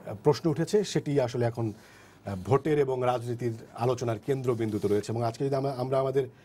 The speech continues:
প্রধান দুটি শিরোনাম দেখি, সেখানেও আসলে সেই, আহ, প্রশ্নের, আহ,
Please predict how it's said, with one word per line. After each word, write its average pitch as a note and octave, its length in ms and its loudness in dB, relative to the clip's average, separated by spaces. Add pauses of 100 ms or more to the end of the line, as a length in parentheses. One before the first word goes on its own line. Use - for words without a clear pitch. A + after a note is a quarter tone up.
(360)
প্রধান E3+ 580 4
দুটি D#3 220 2
শিরোনাম D3+ 340 2
দেখি, C#3+ 200 -4
সেখানেও D3 400 0
আসলে C3 340 -2
সেই, B2 280 0
আহ, - 560 -6
প্রশ্নের, C3+ 520 2
আহ, A2+ 320 0